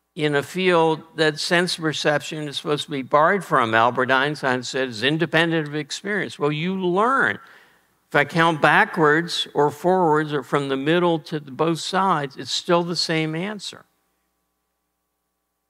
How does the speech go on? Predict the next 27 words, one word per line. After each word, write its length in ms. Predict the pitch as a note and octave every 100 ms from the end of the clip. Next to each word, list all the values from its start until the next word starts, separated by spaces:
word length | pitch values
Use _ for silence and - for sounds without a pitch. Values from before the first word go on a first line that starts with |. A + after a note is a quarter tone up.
| _ _ _ _ _ _ _ _ _
The 140 | D#3
last 560 | D3 F3+ A#3 B3+ - -
number, 600 | F3+ E3+ D3 A#2 F2+ F#2+
which 240 | A#2 B2+ C#3+
is 160 | A#2
four 360 | - D#3 E3 D3+
in 60 | A#2+
our 220 | B2+ B2+
example, 480 | A#2+ C3 A2+ A#2+ -
integrates 600 | F3 G#3 F3+ F3 E3 -
into 240 | D#3 -
one 500 | A#2+ A#2+ D#3 G3+ G#3+
mental 340 | F#3 F3 E3 D#3
unit 460 | D3 D3+ C#3+ C3 -
all 240 | B2+ C#3
the 120 | C#3+ C3
symbols 540 | - C#3 C3+ C3+ B2+
preceding 760 | - A#2+ A2 D#3+ D#3+ D3 C3 A2
it. 140 | F2+
And 180 | - A2+
this 300 | C3 D#3 -
is 220 | D3 C3+
the 180 | - C3+
crow-beating 1000 | - - C#3 C3+ C#3 - C3 C3 B2 B2 B2
power 680 | - D#3+ F#3 D#3+ G#2+ - - - _ -
of 220 | B2+ A#2+
numbers. 800 | C3+ E3+ G3+ B2 G#2+ A#2 -